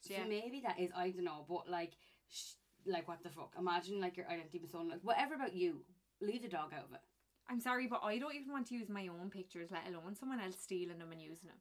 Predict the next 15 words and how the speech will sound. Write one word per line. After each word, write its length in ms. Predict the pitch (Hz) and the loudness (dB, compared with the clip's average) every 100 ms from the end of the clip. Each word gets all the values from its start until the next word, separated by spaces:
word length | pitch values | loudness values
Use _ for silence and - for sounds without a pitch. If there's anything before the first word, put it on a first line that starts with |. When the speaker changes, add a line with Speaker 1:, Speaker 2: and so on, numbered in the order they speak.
| - | -4
Speaker 2:
And 100 | 269 | -2
I, 160 | 285 294 | -2 -2
like, 120 | 294 - _ _ _ _ _ - 254 | -4 -6 _ _ _ _ _ -2 4
imagine, 460 | 285 311 339 349 | 6 6 4 6
like, 120 | 330 302 | 6 6
Speaker 1:
I 80 | 269 | 6
mean, 140 | 302 | 6
Speaker 2:
somebody, 200 | 262 247 | 4 8
Speaker 1:
flattered, 340 | 269 359 370 294 | 12 12 10 6
Speaker 2:
like, 80 | |
Speaker 1:
but 140 | 277 - | 2 4
also 520 | 254 254 247 214 196 180 | 4 2 0 -2 -2 -2
really, 440 | 190 220 214 214 196 | 0 0 0 -4 -4
really 320 | 190 208 190 175 | -4 -2 -2 -2
weird. 340 | 180 170 151 | -2 -2 -4